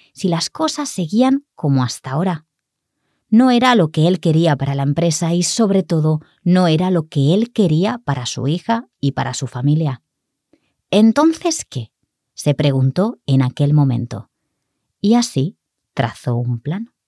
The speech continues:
Su mujer lo llamaba excéntrico y cabezota, y no le faltaba razón. Carlos tenía una visión de cómo quería que fuesen sus vidas, y no iba a dar su brazo a torcer por un par de variables que no le gustaban.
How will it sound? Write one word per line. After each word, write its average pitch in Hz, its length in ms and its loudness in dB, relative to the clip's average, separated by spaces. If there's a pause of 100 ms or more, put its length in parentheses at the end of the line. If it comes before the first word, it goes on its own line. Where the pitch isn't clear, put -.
(1000)
Su - 140 0
mujer 302 360 4
lo 277 100 4
llamaba 165 480 0
excéntrico 151 1040 0
y 135 80 -8
cabezota, 151 720 -2 (340)
y 160 140 4
no 131 140 4
le 147 100 0
faltaba 120 460 -4
razón. 131 420 -6 (560)
Carlos 302 440 -4
tenía 233 460 2
una 269 300 4
visión 226 540 0
de 156 160 -2
cómo 285 420 2
quería 214 440 0
que 143 200 -4
fuesen 143 460 -2
sus 135 240 -6
vidas, 160 380 -4 (300)
y 214 140 0
no 247 160 4
iba 190 280 2
a 180 60 -2
dar 131 380 -4
su 151 220 -4
brazo 170 420 0
a 220 80 2
torcer 175 480 -2 (280)
por 214 180 2
un 311 200 2
par 190 220 -6
de 185 140 0
variables 202 600 0
que 131 200 -6
no 156 180 2
le 135 140 0
gustaban. 139 640 -6